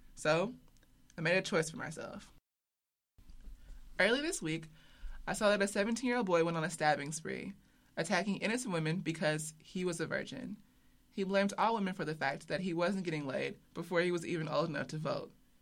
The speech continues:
While I cannot understand why he blamed all women, I did understand why he had enough passion over being a virgin to do it. I have never seen my virginity as a burden, something that weighs me down at parties or on dates,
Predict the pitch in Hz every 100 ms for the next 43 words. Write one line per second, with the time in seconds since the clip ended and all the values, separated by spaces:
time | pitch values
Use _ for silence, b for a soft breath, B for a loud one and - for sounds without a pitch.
0 | b b b b - 190 190 - 269 262
1 | 214 196 202 180 175 160 190 170 156 151
2 | 156 151 156 170 139 143 196 - 156 175
3 | 180 226 202 170 175 156 151 151 165 185
4 | 151 156 165 165 190 170 170 139 135 156
5 | 139 143 143 135 135 139 160 180 151 123
6 | - _ b b b b b b b b
7 | b 156 175 185 208 214 214 202 175 175
8 | 170 175 160 151 156 156 156 156 123 -
9 | B B B - 170 185 170 139 151 160
10 | 160 165 156 143 147 - 160 143 139 135
11 | 143 143 143 139 127 - -